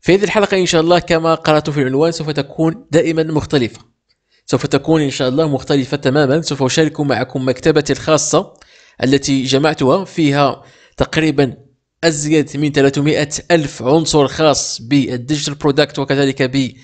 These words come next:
بأمازون كي دي بي كلاهما. طبعا سوف أستعرض معكم هذه، يعني، ال-، ال-، التجميعة أو هذه المكتبة.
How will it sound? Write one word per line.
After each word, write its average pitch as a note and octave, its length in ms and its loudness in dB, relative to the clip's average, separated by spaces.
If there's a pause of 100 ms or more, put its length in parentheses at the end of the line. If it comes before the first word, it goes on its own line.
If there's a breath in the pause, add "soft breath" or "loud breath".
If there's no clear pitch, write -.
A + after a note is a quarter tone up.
(360 soft breath)
بأمازون C#3 400 2
كي D#3 140 -2
دي C#3+ 120 2
بي D3+ 200 0
كلاهما. C#3+ 600 0 (600 soft breath)
طبعا E3+ 240 2
سوف E3+ 200 -2
أستعرض E3+ 440 2
معكم D#3+ 400 0
هذه، D3+ 300 0 (180)
يعني، C3+ 360 -2
ال-، C3 300 -2
ال-، B2 320 0 (300)
التجميعة C#3+ 760 2
أو C#3 160 2
هذه C#3 140 2
المكتبة. D3+ 540 0